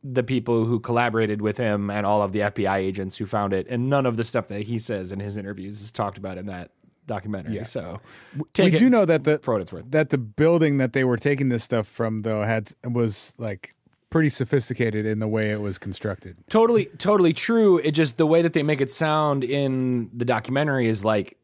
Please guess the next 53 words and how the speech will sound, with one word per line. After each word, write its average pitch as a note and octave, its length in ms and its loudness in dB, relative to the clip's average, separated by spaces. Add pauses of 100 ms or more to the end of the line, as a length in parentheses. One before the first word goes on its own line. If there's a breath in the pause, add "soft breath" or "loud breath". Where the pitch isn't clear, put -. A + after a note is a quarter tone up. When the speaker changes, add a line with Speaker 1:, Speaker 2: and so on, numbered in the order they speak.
(160)
Speaker 1:
they C3 160 2
worked F3+ 340 2
there. F2 260 -4
So - 140 -2
they B2 120 2
had C3+ 220 0
access C3+ 360 0
badges A2 500 0
to B2 80 -2
basically B2 460 2
Speaker 2:
Right. A#2+ 60 -4
Speaker 1:
go A#2+ 220 2
through C3+ 340 0
the A#2+ 100 0
doors C3 380 2
they A#2+ 100 0
needed B2+ 280 -2
to A#2+ 60 -2
go C#3 300 4
through B2 260 0
to A#2 60 2
get A#2+ 280 0
to A#2+ 60 -8
the A2 120 -2
place C#3 480 0
where A#2+ 180 0
this A2 200 -4
thing F3+ 200 2
was. G#2+ 640 -2
And B2+ 160 -2
they B2 80 2
were A#2+ 140 2
just A2+ 180 -6
gonna A#2 180 0
open A2+ 300 -2
the A2 80 -2
drawers A#2+ 440 2
and A#2 100 -4
pull B2 140 -2
the A2+ 80 -2
shit G#2+ 180 -4
out, B2 220 -2
but A#2 80 -4
then A#2 100 -2
they A2+ 80 -2
couldn't A2+ 280 -6
open G#2+ 200 -6
the F#2+ 80 -6
drawers. C3 380 -2
So C3 80 -10
they A2+ 120 -2
ended G#2+ 240 -2
up G2+ 160 -2